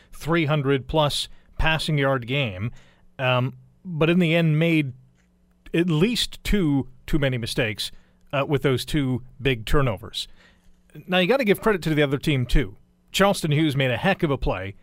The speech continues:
and Hughes is my player of the game because without that play, uh, I mean, this is probably a blowout. But the Riders got a lot of energy from that fumble recovery and that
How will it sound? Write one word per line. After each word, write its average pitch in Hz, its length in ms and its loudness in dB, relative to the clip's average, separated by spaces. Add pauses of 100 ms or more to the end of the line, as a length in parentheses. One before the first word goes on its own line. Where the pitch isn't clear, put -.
(760)
and 160 160 2
Hughes 175 640 0
is 143 160 -2
my 165 260 2
player 156 260 0
of 127 60 -2
the 123 60 -4
game 101 220 -6
because 139 340 0 (240)
without 226 360 2
that 170 220 2
play, 160 380 4 (540)
uh, 147 120 -6
I 156 200 -4
mean, 147 140 2
this 208 200 0
is 180 80 -4
probably 160 300 0
a 120 60 -2
blowout. 107 760 -2 (920)
But 156 140 -2
the 160 80 0
Riders 185 400 2
got 151 120 4
a 135 40 2
lot 143 160 2
of 139 100 0
energy 180 420 4
from 170 240 2
that 160 220 0
fumble 175 320 2
recovery 160 520 2
and 165 140 2
that 135 180 0